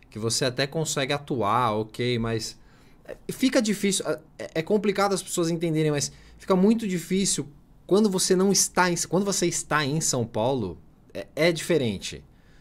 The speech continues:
Claro, você vai ter um ônus e bônus. Você vai ter muito trabalho,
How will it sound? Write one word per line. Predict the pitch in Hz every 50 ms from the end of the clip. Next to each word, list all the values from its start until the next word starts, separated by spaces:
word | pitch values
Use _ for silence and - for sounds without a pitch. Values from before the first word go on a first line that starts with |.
| - - - - -
Claro, | - 147 139 123 117 104 101
você | 95 107 104 - 127
vai | 117 123 120
ter | 120 143
um | 139 139 135 131
ônus | 135 147 165 175 175 226
e | 247
bônus. | 214 180 127 107 101 92 90 - - - -
Você | - - 107 98
vai | 92 104 107 104
ter | - - 110 113 123 123 113 104 90 82
muito | 87 95 104 98 - -
trabalho, | - 95 90 85 82 87 87 95 104 120 139 170 196 208 196 180 156 117 120